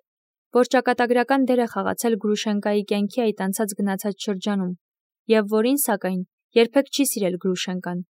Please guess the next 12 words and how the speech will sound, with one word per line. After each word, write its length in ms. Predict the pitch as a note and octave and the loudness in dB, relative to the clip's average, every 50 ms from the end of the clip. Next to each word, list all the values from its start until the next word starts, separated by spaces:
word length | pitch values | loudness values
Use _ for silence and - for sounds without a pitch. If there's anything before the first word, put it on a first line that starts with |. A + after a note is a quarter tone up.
| _ _ _ _ _ _ _ A3 | _ _ _ _ _ _ _ 2
Մի 100 | A3 A3+ | 2 4
մարդ, 360 | A3 A#3 B3+ C#4 C#4+ - - _ _ _ _ _ - | 4 4 4 2 0 -2 -10 _ _ _ _ _ 2
որն 240 | A3+ A3+ A3+ A#3 A3+ | 4 4 6 4 2
արդեն, 360 | A3+ A3 - B3+ B3+ B3 B3 A3+ - _ _ _ _ _ _ _ _ - | 2 0 -2 -2 0 0 0 -2 -4 _ _ _ _ _ _ _ _ 2
և 160 | A#3 A3+ A#3 | 4 4 6
այս 140 | A#3 A3+ - | 4 4 2
էր 120 | G3+ F3+ F3+ | -2 -2 -2
գլխավորը, 520 | - F#3 - - F#3 F3+ F#3 F3+ F3 F#3 F#3 - _ _ _ _ _ _ _ | -4 -6 -4 -4 -4 -2 -2 -2 -2 -4 -6 -12 _ _ _ _ _ _ _
նույնպես 380 | A#3 B3+ C4 B3+ - G3 F#3+ - | 2 4 4 4 4 2 0 0
անցել 380 | F#3 F3 F#3 - - F#3+ E3+ E3+ | 0 0 -2 -2 -2 -4 -4 -6
է, 80 | F3 F3+ - _ _ _ _ _ _ - | -6 -10 -14 _ _ _ _ _ _ 0
վերջացել, 560 | A3+ A3+ A3 - B3+ A#3+ - - G#3 F3 | 2 2 2 0 -2 -2 0 -2 -4 -4